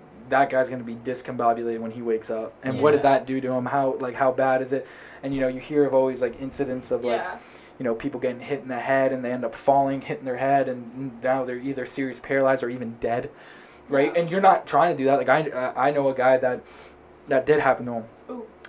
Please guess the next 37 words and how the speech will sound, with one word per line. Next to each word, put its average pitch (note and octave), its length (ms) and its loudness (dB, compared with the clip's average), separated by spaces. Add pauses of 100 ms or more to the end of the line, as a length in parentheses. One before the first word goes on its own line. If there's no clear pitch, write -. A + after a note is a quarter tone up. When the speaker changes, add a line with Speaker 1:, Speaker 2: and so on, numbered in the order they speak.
Speaker 1:
That, A2+ 120 -12
Speaker 2:
that's C#3 240 2
Speaker 1:
that, C3+ 220 0
that C3 160 -2
did D3 200 8
happen C3+ 300 0
where C3 120 -4
he B2 140 -8
hit C#3 240 -6
somebody B2+ 440 -4
and B2 200 -8 (640)
the C3+ 80 -6
guy C3 220 4
ended C3 160 0
up - 60 -6
falling, C3+ 340 0
hit B2+ 140 -4
his A#2+ 120 -10
head, B2+ 160 2
and A2+ 100 -10
died. - 320 0 (180)
Speaker 2:
Yeah. A3 440 -8
Speaker 1:
And, B2+ 340 -4
uh, A#2+ 200 -2 (420)
you E3+ 100 -2
know, C3+ 140 4
he D#3 140 0
had D3+ 160 6
to C#3+ 120 8
do C#3 200 -2
the C#3 100 2
whole C3+ 320 2 (140)
process C#3 540 4
of, A#2+ 140 0
like, A2+ 180 -4
you A#2+ 60 -10
know, A2+ 200 -6